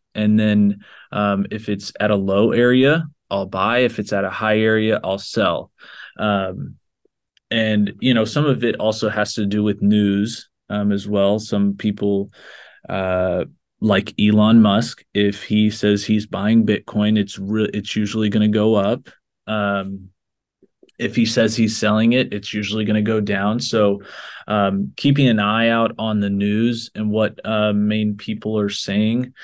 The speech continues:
and then paying attention to the charts, because, um,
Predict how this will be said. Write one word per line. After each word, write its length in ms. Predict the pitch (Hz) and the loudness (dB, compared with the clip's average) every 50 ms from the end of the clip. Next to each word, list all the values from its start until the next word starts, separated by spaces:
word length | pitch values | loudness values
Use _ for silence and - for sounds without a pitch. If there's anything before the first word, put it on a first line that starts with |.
| - - - - | -20 -20 -18 -6
and 260 | - 104 110 110 107 | -2 0 2 2 4
then 300 | 107 107 104 101 101 98 - | 4 4 4 4 2 2 -2
paying 260 | - 123 113 110 107 | -2 0 0 2 2
attention 440 | 104 101 - 113 104 104 - 104 101 | 0 0 0 -2 -2 0 0 0 0
to 120 | - - | -2 -2
the 120 | - - - | -6 -6 -6
charts, 460 | - - - 104 98 92 87 - - | -6 -4 -2 0 0 0 0 -4 -4
because, 500 | - 101 98 - - 104 101 98 - - _ - - - - - - - - | -4 -6 -4 -2 -2 -2 -2 -2 -4 -12 _ -20 -20 -20 -20 -20 -20 -18 -12
um, 520 | 101 101 98 95 92 95 95 98 101 - | -8 -8 -6 -6 -8 -8 -10 -12 -12 -16